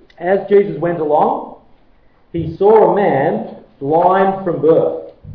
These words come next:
Jesus' disciples asked him, "Rabbi, who sinned, this man or his parents, that he was born blind?"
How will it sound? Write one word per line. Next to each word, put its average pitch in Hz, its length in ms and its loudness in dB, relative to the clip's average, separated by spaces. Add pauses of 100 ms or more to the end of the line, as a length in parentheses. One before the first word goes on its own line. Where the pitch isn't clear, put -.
(1400)
Jesus' 185 360 0
disciples 190 540 0
asked - 340 2
him, 147 160 -4
"Rabbi, 160 600 0 (220)
who 233 280 -6
sinned, 254 400 -4 (220)
this 160 200 -6
man 165 300 -2
or 175 140 0
his 156 180 -6
parents, 190 440 2
that 160 100 -2
he 160 80 -6
was 156 120 -4
born 151 340 -4
blind?" - 440 -4